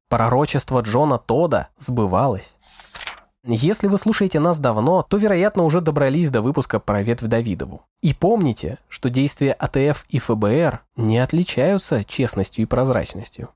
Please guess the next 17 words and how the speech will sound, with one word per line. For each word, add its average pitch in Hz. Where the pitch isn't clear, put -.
Также 226
вы, 214
вероятно, 196
помните 185
человека 143
по 113
имени 139
Стив -
Шнайдер, 104
бывшего 165
студента 156
университета 135
Хопкинса, -
основного 123
высшего 127
заведения 113
адвентистов. 120